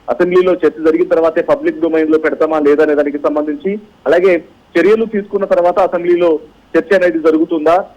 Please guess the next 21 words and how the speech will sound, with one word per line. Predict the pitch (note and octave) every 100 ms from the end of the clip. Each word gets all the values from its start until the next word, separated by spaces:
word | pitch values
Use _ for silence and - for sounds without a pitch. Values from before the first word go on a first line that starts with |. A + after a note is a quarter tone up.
| C#3
ఈ |
యొక్క, | D3 E3+ C#3 A2 - _ C#3+
ఆ, | C#3 C3 - _
కాళేశ్వరం | D3+ F3+ F3+ F#3 E3
కమిషన్ | D#3 E3 F3 D#3+
కు | C#3+
సంబంధించినటువంటి | D#3 D3+ D#3 D3 D3 D3+ C3 - - A#2+
ఆ |
రి-, | B2+ C3+ C#3
ఆ, | B2+ A#2+
రిపోర్ట్ | A2+ C#3 F#3 F3+
పైన | E3 D#3 E3+ F3+ _ _ C3
అనేది | D#3+ D#3
కూడా | F3 F3 C#3+
రేపు | C3+ F3 F#3+ F3
చెప్తామంటూ | - E3 D#3 D3+
కూడా | D#3+ D3+
త-, | C#3 C3+
తమకు | C3+ C#3 C3+
సమయం | C#3+ E3 E3
ఇవ్వాలని | D3+ D3+ D#3